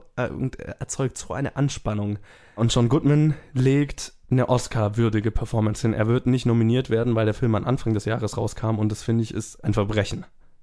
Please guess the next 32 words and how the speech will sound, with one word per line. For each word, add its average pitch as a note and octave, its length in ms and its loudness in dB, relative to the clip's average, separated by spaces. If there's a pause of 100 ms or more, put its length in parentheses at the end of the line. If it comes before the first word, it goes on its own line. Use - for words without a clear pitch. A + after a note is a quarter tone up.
(140)
dass F#3 180 -6
er G#2 80 0
nicht G2+ 360 -2
für G#2+ 160 -2
Best G#2 260 -2
Supporting G2+ 420 -4
Actor - 260 -8
damit, G#2 260 -8 (240)
also A2+ 180 -2
vielleicht C3 380 0
wird C3+ 160 4
er's, - 160 0
aber A2 180 2
ich - 180 -6 (460)
glaub's A2 300 2
nicht. - 260 -10 (480)
Er A2+ 120 0
hätte A2+ 300 2
den G#2 360 2
Award G#2 340 0
vielleicht - 580 -4
sogar G2+ 200 -2
verdient, G2+ 480 0 (240)
meiner G#2+ 280 -2
Meinung G2+ 180 -4
nach, G#2+ 140 -8
für - 120 -8
die C3+ 140 -2
Performance, G2+ 500 0
weil G#2 180 0 (340)
so - 500 -2
einen A2+ 500 2